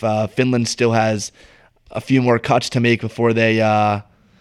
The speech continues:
a fi-, finalize that roster, I guess you could say.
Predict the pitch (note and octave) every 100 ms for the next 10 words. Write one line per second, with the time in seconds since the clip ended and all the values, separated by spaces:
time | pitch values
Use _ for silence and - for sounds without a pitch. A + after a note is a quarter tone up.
0 | _ _ _ _ _ _ _ _ - -
1 | - - C3+ - B2+ B2+ B2 A#2+ A#2+ A2
2 | A2+ A2+ A2+ A2+ A2 A2+ A2+ - A2+ A2
3 | A2